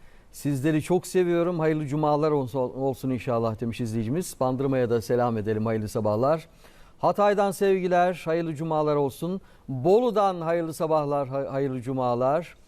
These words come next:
Çankırı'dan izliyoruz. Bize de selam yollayın. Çankırı, hayırlı sabahlar,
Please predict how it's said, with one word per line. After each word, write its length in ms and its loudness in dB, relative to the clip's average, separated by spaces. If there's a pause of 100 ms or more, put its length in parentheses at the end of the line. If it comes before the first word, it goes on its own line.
(320)
Çankırı'dan 640 0
izliyoruz. 560 0
Bize 240 -4
de 100 -2
selam 340 0
yollayın. 340 0
Çankırı, 440 0
hayırlı 240 2
sabahlar, 640 0